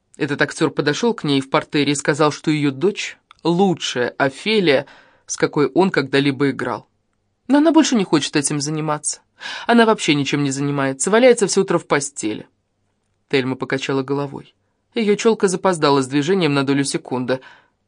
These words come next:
«Она этого просто не понимает», вздохнула Тельма. Еще она рассказала, что они с Клиффордом перебрались на остров Мэн из Акрингтона, и что у нее все время звенит в ухе. Нет, не здесь, не в Италии,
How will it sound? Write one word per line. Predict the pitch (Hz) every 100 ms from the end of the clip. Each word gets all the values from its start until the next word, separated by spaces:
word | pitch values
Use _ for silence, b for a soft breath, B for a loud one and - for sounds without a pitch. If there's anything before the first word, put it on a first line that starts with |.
| _ _ _ _ _ -
«Она | 254 247
этого | 240
просто | 240 247 -
не | 233
понимает», | 233 240 240 285 269 139
вздохнула | 120 143 156 147
Тельма. | 143 147 143 151 _ _ _ _ - B B B -
Еще | 196 339
она | 302
рассказала, | 262 - 233 285 262
что | 240 220
они | 240
с | 262
Клиффордом | - 240 240 214 214
перебрались | 208 202 185 190 214 -
на | 190
остров | - 185 - 190 175 - -
Мэн | 175 170 160 165 165 B B B
из | - 156 - - _ _ _ _
Акрингтона, | 160 151 147 165 160 - 165 156 156 160 _ _ _ _ _ -
и | 156 160
что | -
у | 170
нее | 175 208
все | 226 165
время | 180 214
звенит | 170 180 233 202
в | 147
ухе. | 143 - 160 - _ _ _ -
Нет, | 190 139
не | 185
здесь, | 185 160 131 170
не | 165
в |
Италии, | 175 151 131 120 123 151